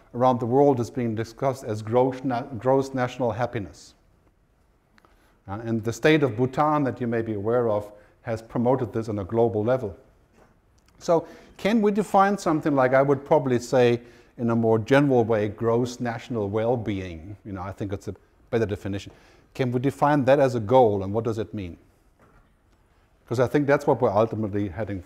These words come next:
towards. Whoops. So I'm working on a new book, and it's called From Ego to Eco. And while I was preparing for this, uh, session, um, I Googled around a bit more, and I found this graph by somebody.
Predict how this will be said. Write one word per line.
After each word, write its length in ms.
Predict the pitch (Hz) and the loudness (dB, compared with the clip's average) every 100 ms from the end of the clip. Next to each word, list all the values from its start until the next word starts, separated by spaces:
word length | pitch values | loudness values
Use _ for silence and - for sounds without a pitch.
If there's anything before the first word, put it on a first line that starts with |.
| - | -12
towards. 540 | 101 92 90 _ - - - _ _ _ _ _ _ _ - | -10 -10 -14 _ -20 -20 -20 _ _ _ _ _ _ _ -10
Whoops. 480 | 120 - - - - _ - _ _ _ _ _ _ _ _ _ _ _ | -10 -10 -20 -20 -20 _ -20 _ _ _ _ _ _ _ _ _ _ _
So 240 | - 175 170 | 0 6 6
I'm 140 | 175 | 6
working 240 | 190 247 220 | 4 4 2
on 180 | 175 | 2
a 40 | 175 | 2
new 160 | 180 | 2
book, 260 | 165 180 180 | 4 4 4
and 60 | 147 | -2
it's 100 | - | 2
called 240 | 165 156 | 4 4
From 160 | 135 131 | 0 -2
Ego 220 | 139 139 | 0 0
to 180 | 131 120 | 0 -2
Eco. 380 | 120 107 135 - - _ _ _ _ _ _ _ _ _ - | -2 0 0 -2 -20 _ _ _ _ _ _ _ _ _ -10
And 180 | 127 120 | -2 4
while 160 | 175 | 6
I 40 | 185 | 6
was 200 | 151 151 | 4 2
preparing 540 | 139 - 156 156 143 | -2 2 2 4 2
for 240 | - 127 | -2 -2
this, 340 | 117 120 - - | 0 -4 -6 -6
uh, 180 | 131 110 | -2 -2
session, 440 | - 165 - 131 - _ _ _ _ - | 0 0 0 -4 -6 _ _ _ _ -4
um, 340 | 113 110 113 - | -2 -2 -6 -6
I 80 | 123 | -4
Googled 320 | 117 165 139 | 0 2 4
around 280 | 123 143 143 | 4 4 4
a 40 | |
bit 160 | 113 104 | 2 0
more, 180 | 117 | 0
and 80 | 123 | 0
I 40 | 123 | -2
found 420 | - - 175 127 | 0 2 2 0
this 140 | 135 | -4
graph 420 | 131 123 143 160 | 0 0 2 0
by 80 | - | -2
somebody. 560 | - 147 123 135 127 | -4 -2 -2 0 -2